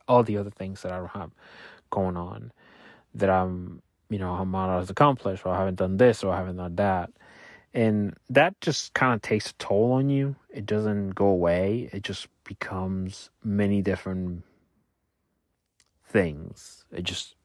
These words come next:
takes shapes into bad habit, bad money ha-, money habit, bad habits at work, bad decisions for something else, you isolation. Um, for me, it was porn.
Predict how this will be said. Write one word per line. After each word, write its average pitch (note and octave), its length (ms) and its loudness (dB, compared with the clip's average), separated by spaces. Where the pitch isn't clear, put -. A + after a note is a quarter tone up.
takes G2+ 220 2
shapes G#2+ 420 4
into G2 280 -4
bad G2 320 4
habit, G#2 420 4
bad F#2 220 0
money G2+ 340 -2
ha-, G#2+ 240 0
money G#2 340 0
habit, A#2 480 0
bad F2+ 140 4
habits F2 280 0
at - 100 -4
work, C#3+ 460 6
bad F#2 140 2
decisions F#2 420 -4
for E2+ 80 -8
something F#2+ 320 -6
else, C3+ 500 4
you F2 240 -6
isolation. B2+ 1160 2
Um, E2+ 280 -4
for F#2+ 160 -4
me, F#2+ 200 0
it F#2 40 -2
was F2+ 200 -6
porn. B2 640 4